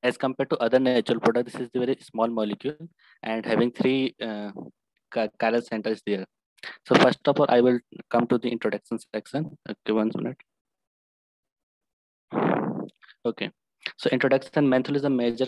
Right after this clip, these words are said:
constituent of the, uh, peppermint and other mints oil and widely utilized in terpenes and finding the, uh, confectionery, perfume in liquids and cough drops and cigarette, toothpaste, nasal.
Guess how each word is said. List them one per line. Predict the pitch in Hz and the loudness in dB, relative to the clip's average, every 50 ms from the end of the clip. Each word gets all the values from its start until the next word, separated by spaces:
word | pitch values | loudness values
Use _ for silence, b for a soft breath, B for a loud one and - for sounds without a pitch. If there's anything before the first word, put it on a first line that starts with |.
| - - | -2 -4
constituent | 131 - - - 127 123 | -6 -4 -4 -2 0 2
of | 127 117 - - | 2 2 2 0
the, | 135 120 - - 120 | -2 -2 -2 -4 -4
uh, | 113 110 107 107 | -4 -2 -2 -4
peppermint | - - - - - 120 117 120 120 123 120 | -4 -4 -2 0 0 0 2 0 0 0 -2
and | - 123 123 - | -2 -4 -4 -4
other | - 110 113 113 117 113 - - - _ | -2 0 0 0 -2 -4 -8 -14 -18 _
mints | - 113 117 123 123 - - - | -4 -2 -2 -2 -2 -4 -4 0
oil | 110 107 117 135 160 - _ _ _ _ _ - | 0 2 0 0 -4 -8 _ _ _ _ _ -10
and | 117 113 107 | -8 -4 -2
widely | 113 123 117 117 120 117 123 127 | -2 2 2 4 2 2 2 0
utilized | 123 120 - 120 120 113 117 117 | -2 -2 0 0 0 0 0 -2
in | 123 120 - | -4 -8 -8
terpenes | - 113 107 - _ - 120 117 117 - | -8 -8 -8 -8 _ -6 -6 -6 -6 -6
and | 120 120 113 - | -8 -8 -6 -4
finding | - 113 107 107 110 110 110 | -4 -4 -2 -4 -4 -6 -4
the, | 113 120 113 _ - - - | -6 -6 -6 _ -10 -10 -8
uh, | 113 110 107 107 - | -6 -6 -6 -6 -8
confectionery, | - 113 104 104 113 104 - _ _ - 120 123 135 139 - _ _ _ _ _ _ _ _ - | -8 -8 -6 -6 -6 -8 -10 _ _ -12 -10 -8 -8 -10 -12 _ _ _ _ _ _ _ _ 0
perfume | 127 123 123 - - 131 139 139 135 | 0 2 4 4 4 4 4 2 2
in | 127 123 117 | 0 -2 -2
liquids | 120 117 - _ - 127 123 127 - - - | -4 -4 -6 _ 0 0 0 0 -2 -8 -10
and | 123 123 127 127 120 _ - | -8 -8 -8 -8 -10 _ 0
cough | 131 123 117 - _ - | 0 0 0 -2 _ -2
drops | 113 113 110 113 113 - - _ | 0 2 2 2 0 -2 -8 _
and | - 120 117 117 | -10 -8 -8 -10
cigarette, | - - - 107 - 113 113 113 113 113 - - - _ _ | -10 -10 -12 -8 -2 0 2 2 2 0 -4 -8 -16 _ _
toothpaste, | - 120 117 _ _ - 113 117 113 - - | -4 -4 -4 _ _ 0 2 2 0 -2 -6
nasal. | 113 110 110 - - - 101 | -6 -6 -6 -6 -6 -10 -10